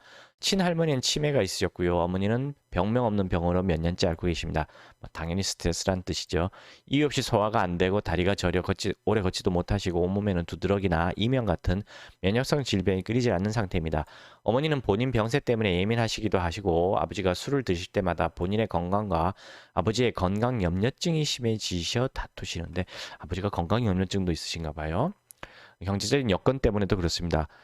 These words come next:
최근엔 병들면 이혼해야 자식한테 손 안 벌린다는 말씀을 심각하게 하신 후 아버지는 심정이 상하셔 술을 더 드십니다. 아버지는 여유롭게 경제생활을 하지 못하셨지만 가정을 지키고자 하는 책임감은 강하셨고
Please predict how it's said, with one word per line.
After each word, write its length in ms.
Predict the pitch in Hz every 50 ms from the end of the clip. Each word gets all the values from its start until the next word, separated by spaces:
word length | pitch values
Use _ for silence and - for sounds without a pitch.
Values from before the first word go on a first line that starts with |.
| - _ _
최근엔 500 | - - - 165 151 165 156 147 131 110
병들면 540 | 98 110 104 113 123 127 139 131 127 113 - -
이혼해야 520 | 98 120 135 143 147 143 131 110 95 90
자식한테 640 | - - 85 82 - - - 127 120 - - 107
손 140 | 92 - 127 110
안 200 | 87 82 82 95
벌린다는 480 | 101 107 127 139 135 127 120 113 104
말씀을 420 | 95 90 85 85 87 - - 107 101
심각하게 480 | - - 135 139 147 143 143 135 113
하신 340 | 104 92 98 98 - 139 135
후 180 | 135 117 82 - - - - - - - _
아버지는 380 | - 92 92 120 123 139 127
심정이 640 | 110 - - - 127 131 135 131 143 139 135 131 110
상하셔 560 | 98 - - 107 101 98 101 101 - 107 101
술을 300 | 98 - - 139 127 117
더 140 | 95 - 82
드십니다. 540 | 80 - 92 92 104 104 92 85 85 78 - - _ - - - - - - _ _ _ _
아버지는 440 | 85 85 127 123 143 147 143 135
여유롭게 460 | 120 92 90 101 110 120 127 - 120 104
경제생활을 580 | - 92 87 85 92 90 - 120 123 127 120
하지 160 | 117 113 120
못하셨지만 680 | 104 92 87 - 120 120 135 127 - 98 90 85 82 85
가정을 380 | 85 - 85 82 101 104 117 117
지키고자 500 | - - - - 117 107 117 110 110 110
하는 140 | 101 92 92
책임감은 540 | - - - 113 123 135 139 139 131 110 95
강하셨고 1040 | - - 85 87 123 156 180 165 127 - - - 98 87 92 104 113 104 85 78